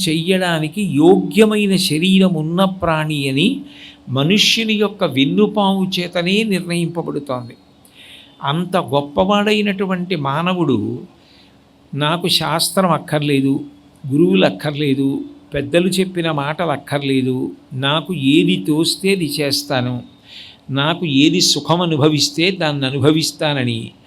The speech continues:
యథేచ్ఛగా ప్రవర్తించి, పాపాన్ని మూట కట్టుకొని కొన్ని కోట్ల జన్మల పాటు మళ్ళీ తిరియక్కుగా వెళ్ళిపోగలడు.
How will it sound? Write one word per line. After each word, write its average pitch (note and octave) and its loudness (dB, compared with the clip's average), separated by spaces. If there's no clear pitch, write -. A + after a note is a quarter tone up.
యథేచ్ఛగా F#3+ 2
ప్రవర్తించి, C#3+ -2
పాపాన్ని F#3 0
మూట D3+ 0
కట్టుకొని C#3 -2
కొన్ని E3+ 0
కోట్ల G3 0
జన్మల F3 -2
పాటు E3+ -4
మళ్ళీ F3 0
తిరియక్కుగా G3 0
వెళ్ళిపోగలడు. D3 -4